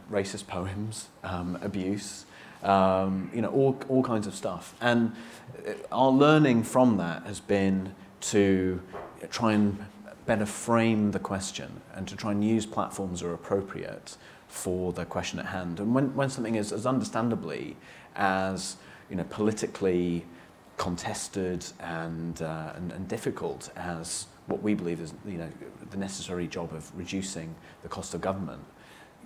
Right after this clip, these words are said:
you're gonna have, um, friction, and there's always gonna be a small group of people that are w-, that are keen to take it down. And, uh, David Miliband, I think, discovered that with his,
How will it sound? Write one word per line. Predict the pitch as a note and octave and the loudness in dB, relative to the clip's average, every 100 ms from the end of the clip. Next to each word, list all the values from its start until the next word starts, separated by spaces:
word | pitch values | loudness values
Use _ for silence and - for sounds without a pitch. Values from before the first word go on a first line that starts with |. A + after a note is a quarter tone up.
| - | -2
you're | A2 | 0
gonna | G2+ A2 | 4 4
have, | F#2+ G2 F#2+ D#2+ - - - - - | 4 0 -2 -4 -8 -12 -20 -20 -12
um, | E2+ D#2+ D#2+ D#2 | -8 -8 -8 -8
friction, | E2 - - - - - - - | -8 -6 -8 -10 -14 -18 -16 -8
and | F2 | -4
there's | F2+ | 2
always | G#2 G2 | 4 4
gonna | F#2 | 0
be | F2 | -6
a | |
small | - F2+ | -4 -4
group | F2 F2+ F2 | -2 -4 -4
of | D#2+ | -4
people | E2+ D#2+ D2 | -4 -4 -8
that | - | -6
are | E2 | -6
w-, | F2 - - | -8 -10 -10
that | E2 | -10
are | - | -8
keen | - F2 | -8 -8
to | G2 | -8
take | - F2+ E2+ | -10 -10 -10
it | - | -12
down. | - D2+ - G#1 - - - - | -12 -12 -12 -16 -20 -20 -18 -8
And, | E2+ E2+ F2 E2 | -4 -2 -2 -2
uh, | E2+ E2+ F2 | -2 -2 -2
David | G#2+ G#2 G2 | 0 2 2
Miliband, | G2+ G#2 G#2 G#2 A#2 | 2 2 2 -2 -2
I | |
think, | A2+ E2+ | -4 -8
discovered | - - F2 E2+ | -8 -8 -8 -6
that | F2+ F#2+ | -8 -8
with | F#2+ | -10
his, | F2 D#2+ - | -6 -6 -8